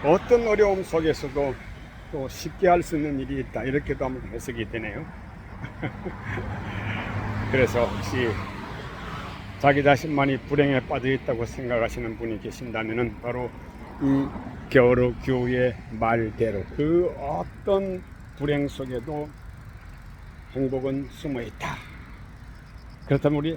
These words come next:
행복은 찾아야 되겠죠. 어디에서? 그 어떤 상황 속에서도 보면 좋은 일도 있고 나쁜 일도 있고, 그래서 그런 상황 속에서 좋은 일일 때는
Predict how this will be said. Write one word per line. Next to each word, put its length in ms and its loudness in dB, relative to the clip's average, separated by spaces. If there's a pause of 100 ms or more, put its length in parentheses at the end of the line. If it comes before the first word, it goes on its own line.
행복은 460 -2 (220)
찾아야 360 0
되겠죠. 440 -10 (920)
어디에서? 460 6 (920)
그 240 4
어떤 240 2
상황 380 -2
속에서도 520 -2
보면 360 -6 (640)
좋은 280 4
일도 220 0
있고 320 -2
나쁜 340 -2
일도 220 0
있고, 220 -12 (1200)
그래서 300 2
그런 380 4
상황 400 0
속에서 640 2 (320)
좋은 300 4
일일 240 4
때는 280 0